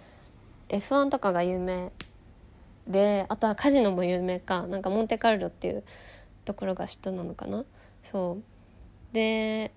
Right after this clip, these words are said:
あの、すごいね、セレブとかが来る場所。<laughs> なんかね、パフェとかはね、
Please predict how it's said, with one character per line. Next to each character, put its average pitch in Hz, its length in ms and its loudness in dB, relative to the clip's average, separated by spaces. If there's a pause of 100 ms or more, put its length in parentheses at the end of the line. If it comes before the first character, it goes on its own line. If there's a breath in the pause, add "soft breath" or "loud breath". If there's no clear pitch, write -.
(320)
あ 202 100 -4
の、 185 320 -4
す - 140 -10
ご 202 120 -2
い 190 40 -2
ね、 180 120 -4
セ - 140 -6
レ 202 100 2
ブ 185 100 -6
と - 120 -10
か 190 120 -6
が 262 200 4
来 - 140 -10
る 175 100 -2
場 175 120 -6
所。 185 220 -8 (580 soft breath)
<laughs> 220 540 -4
な 220 120 0
ん 208 40 -4
か 190 100 0
ね、 180 160 0
パ 269 180 -6
フ 226 100 2
ェ 208 60 6
と 190 120 -4
か 185 160 -2
は 180 120 -2
ね、 190 300 -4